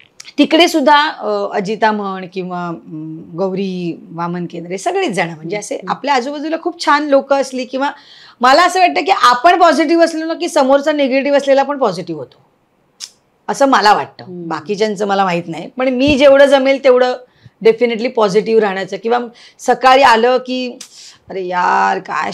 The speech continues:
Speaker 1: काय, काय शूटिंग," असं नाही. जे
Speaker 2: हा.
Speaker 1: अख्खा दिवस जातो त्याच्यावर तुमचा.
Speaker 2: हो.
Speaker 1: त्यामुळे पहिलं आल्यानंतर असं चार्जच राहिलं पाहिजे तुम्ही.
Speaker 2: वा.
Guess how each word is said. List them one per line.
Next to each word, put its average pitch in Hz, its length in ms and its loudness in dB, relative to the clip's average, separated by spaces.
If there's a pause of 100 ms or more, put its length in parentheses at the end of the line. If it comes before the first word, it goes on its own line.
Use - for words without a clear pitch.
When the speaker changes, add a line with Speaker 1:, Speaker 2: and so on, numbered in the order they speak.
Speaker 1:
काय, 214 160 0 (120)
काय 220 180 2
शूटिंग," 196 340 -8 (160)
असं 349 240 -4
नाही. 277 240 2
जे 170 160 0
Speaker 2:
हा. 226 120 -2
Speaker 1:
अख्खा 202 280 2
दिवस 254 360 6
जातो 311 320 2
त्याच्यावर 214 380 2
तुमचा. 175 460 -6
Speaker 2:
हो. 196 80 -6
Speaker 1:
त्यामुळे 165 260 -4
पहिलं 226 340 4
आल्यानंतर 294 800 2
असं 311 140 -6
चार्जच 277 600 2
राहिलं 196 260 0
पाहिजे 160 240 -12
तुम्ही. 139 300 -18
Speaker 2:
वा. 170 100 -8